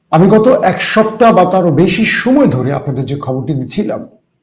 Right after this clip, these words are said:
অপারেশন সিঁদুর টু, এটি শুরু করতে চাচ্ছে ভারত এবং গত প্রায় পনেরো দিন ধরে পাকিস্তানের সীমানার কাছে তারা মহড়া চালাচ্ছে।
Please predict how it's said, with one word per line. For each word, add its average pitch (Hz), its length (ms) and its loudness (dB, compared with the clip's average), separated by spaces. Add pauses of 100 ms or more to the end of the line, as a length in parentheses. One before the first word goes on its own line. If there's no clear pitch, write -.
(840)
অপারেশন 240 500 4 (680)
সিঁদুর 214 460 0 (520)
টু, 262 100 2 (640)
এটি 185 200 2 (120)
শুরু 269 140 2 (100)
করতে 175 240 -2
চাচ্ছে 151 240 -8 (260)
ভারত 123 280 -12 (1080)
এবং 185 200 4 (160)
গত 185 180 2 (560)
প্রায় 175 220 -2 (100)
পনেরো 285 320 4 (100)
দিন 208 100 4 (160)
ধরে 131 240 -2 (800)
পাকিস্তানের 226 640 2 (200)
সীমানার 254 580 4
কাছে - 300 -2 (1400)
তারা 165 160 4 (100)
মহড়া 165 360 0
চালাচ্ছে। - 360 -10